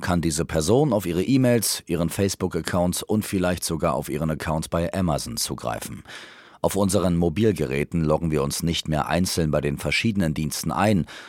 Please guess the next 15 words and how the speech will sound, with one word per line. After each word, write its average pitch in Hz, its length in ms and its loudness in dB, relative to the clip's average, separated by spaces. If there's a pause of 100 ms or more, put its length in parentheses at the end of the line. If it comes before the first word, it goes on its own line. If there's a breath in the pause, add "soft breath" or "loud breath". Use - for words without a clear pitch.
(120 loud breath)
so 80 220 0
wie 82 120 4
es 73 180 0
auf 69 140 -2
Laptops 82 580 0
oder 78 180 0
Desktop-P 76 640 -2
Cs - 320 -4
üblich 71 340 -6
ist. - 240 -6 (460 loud breath)
Wir 95 240 4
nutzen 127 340 4
dort 107 320 6
mobile 101 520 4
Apps. - 440 0